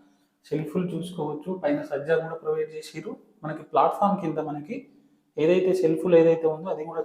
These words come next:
చూసుకోవచ్చు అనమాట. అలాగే మనం ఇప్పుడు మనకి అవుట్ సైడ్ మనకి చూసుకున్నట్టయితే, మూడు ఫీట్ల సెట్ బ్యాక్ అనేది ఇక్కడ ప్రొవైడ్ చేశారనమాట. సెట్ బ్యాక్ కూడా చూసుకోవచ్చు. అది ఏదైతే కనిపిస్తుందో, అది వాష్ ఏరియా అనమాట. మనకి మూడు ఫీట్ల సెట్ బ్యాక్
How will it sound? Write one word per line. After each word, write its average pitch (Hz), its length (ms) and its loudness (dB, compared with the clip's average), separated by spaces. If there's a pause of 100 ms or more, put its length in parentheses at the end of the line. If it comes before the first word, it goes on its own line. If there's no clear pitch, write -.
చూసుకోవచ్చు 151 500 2
అనమాట. 143 360 -4 (600)
అలాగే 185 300 4
మనం 175 260 0
ఇప్పుడు 170 260 -2 (520)
మనకి 147 380 -6 (360)
అవుట్ 160 180 -2
సైడ్ 185 240 2
మనకి 160 380 -2
చూసుకున్నట్టయితే, 156 760 -4 (380)
మూడు 208 220 8
ఫీట్ల 202 260 2
సెట్ 160 240 0
బ్యాక్ 170 260 4
అనేది 160 260 -12
ఇక్కడ 156 180 -14
ప్రొవైడ్ 156 400 2
చేశారనమాట. 147 640 -2 (240)
సెట్ 147 180 -8
బ్యాక్ 160 240 0
కూడా 160 160 -4
చూసుకోవచ్చు. 151 640 0 (500)
అది 151 140 4
ఏదైతే 196 340 4
కనిపిస్తుందో, 165 720 -4 (120)
అది 156 160 -6
వాష్ 151 360 0
ఏరియా 160 200 2
అనమాట. 156 300 -6 (480)
మనకి 151 240 -8
మూడు 156 260 -4
ఫీట్ల 165 340 -4 (640)
సెట్ 156 140 -4
బ్యాక్ 170 300 4